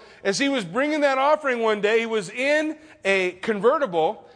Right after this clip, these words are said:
and in the back of the convertible was a couple of sacks that had money in it, and somebody took his picture.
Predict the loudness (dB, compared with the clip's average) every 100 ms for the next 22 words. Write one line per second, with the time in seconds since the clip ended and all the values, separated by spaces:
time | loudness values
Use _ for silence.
0 | -10 -2 0 0 2 2 2 0 -4 -2
1 | -2 0 0 2 2 0 -2 0 0 0
2 | -2 -2 -2 -2 -4 -4 0 0 0 -2
3 | -2 -2 -2 -4 -10 -12 -10 -4 -2 0
4 | -2 -2 -2 -4 -6 -4 -4 -2 -2 -2